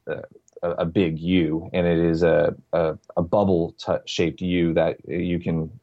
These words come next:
uh, they'll have three, three hairpin turns, uh, and one big arc turn. Um, it fits the most course in the small fourteen thousand square foot space that we use.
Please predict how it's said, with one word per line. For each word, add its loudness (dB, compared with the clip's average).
uh, 0
they'll 4
have 2
three, 4
three 4
hairpin 2
turns, -2
uh, 4
and -2
one 0
big 0
arc 2
turn. -2
Um, -2
it -6
fits -2
the 2
most 2
course -2
in -2
the 2
small 2
fourteen -2
thousand 2
square 0
foot -6
space -4
that -2
we 0
use. 2